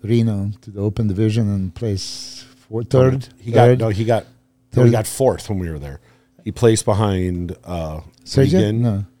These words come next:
Speaker 2: Sergio,
Speaker 1: Uh, Sergio was third.
Speaker 2: and, uh,
Speaker 1: Okay, he was
Speaker 2: Clarita
Speaker 1: fourth.
Speaker 2: won. Yeah.
Speaker 1: Antonio is phenomenal. I mean, uh, a cartoon character, round muscle bellies, like, really popping everywhere.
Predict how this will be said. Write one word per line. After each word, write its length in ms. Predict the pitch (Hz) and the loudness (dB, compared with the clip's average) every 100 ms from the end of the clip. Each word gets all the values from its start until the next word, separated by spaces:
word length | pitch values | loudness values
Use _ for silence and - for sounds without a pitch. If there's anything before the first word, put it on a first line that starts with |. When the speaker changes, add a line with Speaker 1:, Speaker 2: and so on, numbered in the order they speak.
| - | -10
Speaker 2:
Sergio, 580 | 104 107 98 98 95 | -4 -2 -2 -4 -2
Speaker 1:
Uh, 20 | 95 | -2
Sergio 340 | 101 131 120 | 0 2 4
was 120 | 110 | 2
third. 200 | - 104 | 0 -2
Speaker 2:
and, 120 | 90 | -2
uh, 340 | 90 85 85 80 | -6 -8 -10 -8
Speaker 1:
Okay, 220 | 117 110 | -6 -2
he 140 | 113 117 | 0 0
was 160 | 107 | 0
Speaker 2:
Clarita 320 | - 113 113 98 | 2 2 2 0
Speaker 1:
fourth. 80 | |
Speaker 2:
won. 160 | 78 71 - _ _ | -4 -14 -18 _ _
Yeah. 60 | 73 67 _ _ _ _ _ _ _ _ _ - | -20 _ _ _ _ _ _ _ _ _ _ -4
Speaker 1:
Antonio 540 | 107 - 185 233 214 | 2 8 8 10 8
is 220 | 139 117 | 8 4
phenomenal. 600 | - 107 120 202 120 78 - | 0 0 0 0 0 -4 -4
I 80 | 117 | 2
mean, 300 | 120 131 123 | 4 6 6
uh, 340 | 113 113 104 104 _ _ _ _ _ _ _ | 4 4 0 -2 _ _ _ _ _ _ _
a 100 | 110 | -4
cartoon 440 | - 123 - 165 | 2 2 6 6
character, 540 | 147 143 135 120 120 101 | 6 6 6 4 0 2
round 380 | 104 127 139 147 | 4 4 6 4
muscle 300 | 139 - 135 | 4 4 4
bellies, 500 | 127 127 131 131 113 | 4 6 6 4 2
like, 220 | 101 - | -2 0
really 180 | 123 120 | 2 2
popping 480 | - 107 - 123 | 2 0 2 2
everywhere. 480 | 113 120 117 117 117 | 4 4 4 4 4